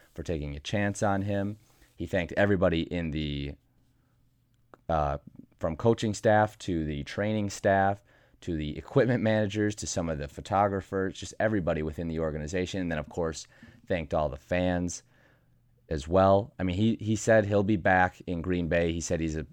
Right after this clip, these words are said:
he's, I believe he even said he's a Packer forever. He said when the season was over on Pat McAfee that you could argue he's the greatest Packer of all time. It is something that you can definitely argue. He's been in Green Bay for eighteen years, fifteen years as a starter. He said nobody bleeds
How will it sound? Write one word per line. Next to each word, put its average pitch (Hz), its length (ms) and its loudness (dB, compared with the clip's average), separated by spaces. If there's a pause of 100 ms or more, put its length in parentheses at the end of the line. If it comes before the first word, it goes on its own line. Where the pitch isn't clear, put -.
he's, 90 260 -6
I 82 140 -6
believe 110 320 -2
he 78 60 -4
even 71 200 -8
said 82 280 -2
he's 69 340 -12 (420)
a - 80 -6
Packer 98 400 2
forever. 78 560 -2 (320)
He 87 140 -6
said 92 480 2 (180)
when 90 220 -4
the 82 80 -4
season 95 340 -2
was 82 140 -4
over 92 280 0
on 76 200 -4
Pat 85 260 -2
McAfee 80 460 -6
that 67 240 -6 (720)
you 87 100 -6
could 85 140 0
argue 85 260 2
he's 85 200 -2
the 90 60 -4
greatest 92 360 2
Packer 90 320 4
of 82 80 0
all 82 120 4
time. 107 300 2
It 80 80 -2
is 113 160 0
something 80 300 0
that 71 100 -4
you 73 140 -4
can 76 140 -6
definitely 71 440 -4
argue. 69 380 -8 (480)
He's 80 420 -6 (260)
been 90 180 2
in 87 120 -2
Green 87 220 0
Bay 85 200 2
for - 200 -4
eighteen 90 440 -2
years, 85 360 0
fifteen 92 400 -8
years 87 240 -4
as 78 160 -4
a 71 40 -8
starter. 90 420 0
He 92 100 -6
said 95 220 -2
nobody 101 400 2
bleeds 90 580 0